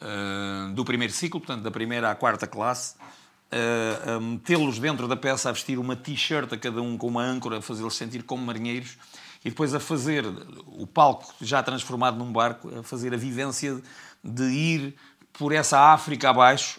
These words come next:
até à Índia. Portanto, nós simulávamos as paragens nas feitorias, o, pá, giríssimo. Carregávamos o barco com víveres. O homem da cenografia fazia coisas fantásticas.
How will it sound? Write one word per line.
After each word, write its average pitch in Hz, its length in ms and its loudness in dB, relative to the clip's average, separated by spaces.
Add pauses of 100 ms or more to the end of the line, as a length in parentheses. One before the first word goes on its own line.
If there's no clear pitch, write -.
até 127 220 -2
à 147 100 6
Índia. 139 460 0
Portanto, 110 240 -8
nós 113 180 -6
simulávamos 127 680 2
as 110 100 -4
paragens 117 500 0
nas 110 160 -8
feitorias, 113 840 -6
o, 107 240 -12 (400)
pá, 120 160 0
giríssimo. 120 560 -4
Carregávamos 123 560 -2
o 120 60 -2
barco 113 360 0 (280)
com 131 200 -4
víveres. 123 460 -2
O 113 80 -2
homem 113 240 0
da 101 80 -6
cenografia 101 540 -8
fazia 95 260 -10
coisas 98 300 -8
fantásticas. 107 760 -8